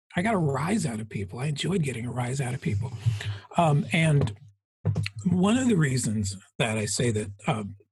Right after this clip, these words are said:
the art school at U T Austin is the worst in the world, uh, they did not take kindly to, uh, a, a grad student in painting deciding that they wanted to focus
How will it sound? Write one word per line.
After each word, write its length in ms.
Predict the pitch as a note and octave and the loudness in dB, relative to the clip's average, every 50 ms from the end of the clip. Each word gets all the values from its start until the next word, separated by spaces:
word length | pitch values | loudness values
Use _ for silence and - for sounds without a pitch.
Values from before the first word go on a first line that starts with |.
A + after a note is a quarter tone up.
| _ _ _ _ _ _ - - _ _ _ | _ _ _ _ _ _ -20 -20 _ _ _
the 100 | C3+ B2 | -2 0
art 180 | A#2+ A#2 G#2+ | 0 0 0
school 260 | - - - G#2+ G#2+ | -2 -2 -2 0 0
at 80 | G#2+ - | 0 0
U 140 | C3+ B2 A#2+ | 0 0 0
T 180 | - - G#2+ | 2 0 0
Austin 320 | G#2+ G2+ F#2+ F#2+ - - A#2 | 2 2 2 2 2 0 -2
is 140 | A#2+ - - | -2 0 0
the 80 | A2+ | 0
worst 300 | A2+ A#2 A2+ A2+ - - | 2 2 2 2 0 0
in 80 | G#2+ G#2 | -2 -2
the 100 | G#2 G#2 | 0 0
world, 340 | A2 A#2 A2+ G#2+ F#2+ F#2+ G2 G2+ - - - - - - - - _ _ - | 0 0 0 0 0 -2 -4 -6 -10 -18 -20 -20 -20 -20 -20 -20 _ _ -2
uh, 160 | - C3+ A#2+ | 0 0 0
they 200 | B2+ B2 D3 D#3 | 2 2 2 2
did 240 | E3 E3 A3 F#3+ C#3+ | 2 2 2 2 2
not 440 | C3+ C3+ D3+ D3+ C3+ D#3 - - _ | 2 2 2 2 2 0 -2 -4 _
take 260 | - - D3 B2+ B2+ - - - _ | -2 -2 -2 -2 -4 -8 -16 -20 _
kindly 720 | - - - C3+ B2 C3+ B2+ A2 G#2+ G2 F2 D#2+ E2+ - - _ _ _ _ _ _ _ _ _ _ _ _ _ _ _ _ _ | -10 -6 -4 -2 -2 -2 -2 -4 -4 -6 -8 -8 -10 -14 -20 _ _ _ _ _ _ _ _ _ _ _ _ _ _ _ _ _
to, 680 | - - D#3 C#3 B2+ A#2+ A2+ A2+ G#2 G#2+ A2+ - - - - - | -4 -2 0 0 2 2 0 0 0 -2 -4 -6 -8 -14 -8 -2
uh, 240 | - D3+ G#2+ G#2+ A2 G2 G2 - - - _ _ _ _ _ _ _ - - - - - - | -2 -2 -2 -2 -6 -8 -8 -12 -14 -16 _ _ _ _ _ _ _ -10 -10 -10 -8 -8 -6
a, 140 | - C#3+ - - - | -6 -6 -6 -4 -4
a 80 | D#3 | -2
grad 420 | C#3+ A2+ C#3 B2+ C3 C3+ D3 C#3+ C#3 | -2 -2 -2 -2 0 0 0 0 -2
student 400 | - - E3+ D3+ C#3 B2+ - - | -2 -4 -2 -2 -2 -2 -2 -2
in 160 | D#3+ C3+ C3+ | -2 -4 -2
painting 460 | - - C3 B2+ B2+ A#2 A2+ A2 A2 | -2 -2 0 0 0 0 0 -2 -2
deciding 560 | A#2 C3 - - - A#2 A#2 A2+ A#2 A2+ G#2 | -2 -2 -2 -2 -2 -2 -2 -2 -2 -2 -2
that 180 | G2+ A2 G#2+ G2+ | -2 -2 -2 -2
they 80 | - | -2
wanted 320 | G#2+ G#2+ A2 A2+ A2+ G#2+ G2+ | -2 -2 -2 -2 -4 -4 -6
to 80 | G2+ | -8
focus 640 | - - - G#2+ G#2+ G2+ - A#2+ B2 - - - | -6 -4 -2 -2 -2 -2 -4 -6 -6 -6 -8 -8